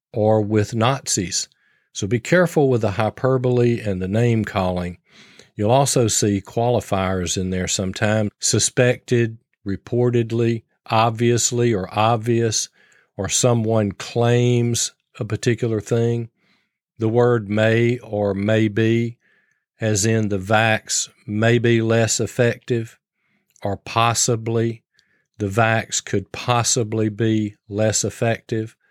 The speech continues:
You get the idea here. Now, here's one that we really need to look at, and red flags need to go up.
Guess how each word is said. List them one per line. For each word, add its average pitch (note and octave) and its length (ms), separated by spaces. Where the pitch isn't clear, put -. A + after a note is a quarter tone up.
You E3 220
get E3 200
the C3 140
idea G#2+ 460
here. E2+ 320
Now, A2+ 100
here's F3 280
one D3 180
that A2 100
we G#2+ 80
really A#2+ 300
need A2+ 180
to G#2 80
look A2 260
at, A2+ 300
and F#2+ 120
red A2 220
flags A2+ 480
need A2 200
to G2 60
go G#2+ 280
up. F2+ 220